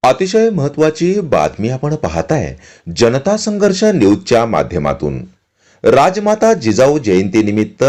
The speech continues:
मराठा सेवा संघ झेडपी शाखेतर्फे कर्तृत्वान तेरा महिलांचा सन्मान.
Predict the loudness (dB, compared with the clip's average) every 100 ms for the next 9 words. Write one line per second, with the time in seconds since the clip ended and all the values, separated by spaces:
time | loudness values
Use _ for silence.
0 | 0 0 0 0 -2 -4 0 0 0 -2
1 | -4 0 -2 0 -4 -2 0 0 -2 -2
2 | -2 -2 0 0 0 -6 _ -20 _ 0
3 | 2 2 -2 0 2 2 0 2 4 4
4 | 0 -2 -4 -4 -4 -4 -4 -2 -4 -6